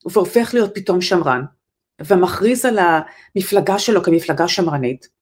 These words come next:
ופה כמה מחבריו כמובן עוזבים אותו, אה, והוא מצטרף פשוט, אה,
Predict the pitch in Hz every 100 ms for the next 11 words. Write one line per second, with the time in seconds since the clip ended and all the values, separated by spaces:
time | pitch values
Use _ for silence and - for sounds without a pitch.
0 | _ 170 165 214 214 214 196 196 - _
1 | _ _ 190 180 185 190 180 160 165 170
2 | 165 156 151 143 - 180 165 - 127 -
3 | _ _ _ _ - 180 185 170 208 202
4 | - - 220 190 - 285 - 254 233 -